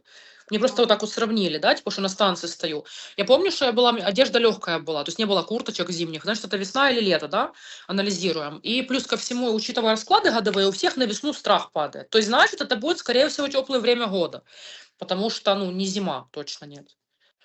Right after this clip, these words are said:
Speaker 1: Посмотрим. Я пока это так, знаешь, пока мне показали, всё. Окей,
Speaker 2: Мгм.
Speaker 1: хорошо. Пока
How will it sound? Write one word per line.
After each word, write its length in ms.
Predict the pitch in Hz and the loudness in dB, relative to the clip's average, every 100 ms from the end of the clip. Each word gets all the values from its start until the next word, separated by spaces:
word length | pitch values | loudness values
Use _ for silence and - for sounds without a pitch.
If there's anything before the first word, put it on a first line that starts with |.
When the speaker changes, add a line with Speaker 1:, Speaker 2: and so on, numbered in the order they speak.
| _ _ _ _ - - | _ _ _ _ -12 -2
Speaker 1:
Посмотрим. 640 | - 320 190 151 143 151 _ | 0 4 2 2 -12 -16 _
Я 140 | 190 240 | 0 2
пока 280 | 285 269 254 | 4 6 4
это 100 | 247 | 4
так, 200 | 208 214 | 2 2
знаешь, 300 | 156 240 233 | 2 2 2
пока 220 | - 233 | -2 0
мне 120 | 233 | 0
показали, 480 | 220 208 202 254 254 | -4 -6 0 2 2
всё. 380 | - - 143 147 _ _ _ _ _ _ _ | -2 -6 -8 -10 _ _ _ _ _ _ _
Окей, 280 | - 214 214 | -16 -10 -8
Speaker 2:
Мгм. 60 | 151 | -8
Speaker 1:
хорошо. 560 | 196 165 - - 139 139 | -8 -10 -8 -12 -12 -14
Пока 200 | - - | -10 0